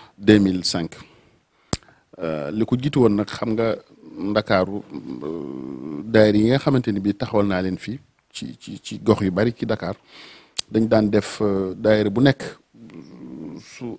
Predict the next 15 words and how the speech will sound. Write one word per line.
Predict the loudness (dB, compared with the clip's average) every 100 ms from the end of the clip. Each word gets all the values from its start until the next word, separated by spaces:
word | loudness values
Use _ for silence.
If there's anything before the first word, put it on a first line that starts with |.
| 0
at | 2
mi | 2
jotee | 2 2 2
mu | 2 2
am | 2
bisam, | 0 -2 -4 _ _ _ -6
ñu, | -2 -2 -2
ñu | 0
dem | -2
fa, | -2 -10 _ _ -20 -20 -20 _ -6
ñoo | -2 0
mbokki | 0 -2
taalibe | -2 -2 2
bi |
yëpp. | 0